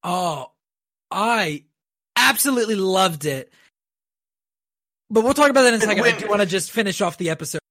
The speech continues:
Speaker 1: Uh, just
Speaker 2: Go
Speaker 1: finish
Speaker 2: ahead, sorry.
Speaker 1: recapping it. But, um, I G eleven gets told, uh, tells, uh, the Mandalorian, "I'm, I'm gonna kill this thing." That is what I was told. I was not told to bring it in alive. I was told, "Kill it." So I G eleven points his gun. We see a blast,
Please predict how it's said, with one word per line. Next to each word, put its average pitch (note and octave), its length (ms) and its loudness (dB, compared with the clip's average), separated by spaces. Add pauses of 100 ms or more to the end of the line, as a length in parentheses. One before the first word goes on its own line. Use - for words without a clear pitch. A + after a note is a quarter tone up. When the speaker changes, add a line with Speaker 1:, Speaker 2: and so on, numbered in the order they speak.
(640)
Speaker 1:
Uh, F3+ 180 -4
just E3 240 -10
Speaker 2:
Go - 80 4
Speaker 1:
finish C#3 140 0
Speaker 2:
ahead, F3 120 -6
sorry. D#3+ 220 0
Speaker 1:
recapping C#3 200 -18
it. B2 120 -20 (420)
But, G3 260 2
um, E3+ 340 0 (280)
I D4+ 180 6
G C#4 140 -2
eleven A3 520 2 (180)
gets F3 260 -12
told, F3+ 320 -8
uh, F3 80 -10
tells, E3 420 -8
uh, D#3 220 -6
the D3 80 -10
Mandalorian, D#3+ 480 -2
"I'm, B2 180 -16
I'm E3+ 80 -10
gonna G3+ 140 -6
kill D#3 160 -8
this B2 160 -14
thing." - 240 -20
That G#3+ 160 2
is G3+ 100 0
what G3 100 -2
I F#3 100 0
was D#3+ 140 -4
told. - 300 -10
I D#3 120 -4
was F3+ 100 0
not G3 160 -2
told G#3 160 -2
to A3 60 -2
bring G#3+ 180 -4
it G#3 80 -2
in G#3 80 -4
alive. F3+ 340 0
I E3 140 0
was E3+ 160 -2
told, D3 160 -4 (260)
"Kill - 220 -8
it." - 180 -20 (440)
So E3 540 0 (220)
I G3+ 120 2
G G#3+ 100 0
eleven G#3 320 2
points D4+ 240 0
his B3 120 -6
gun. G3+ 380 2
We D#3+ 120 -10
see B3+ 220 -4
a A#3+ 60 0
blast, F3+ 680 -2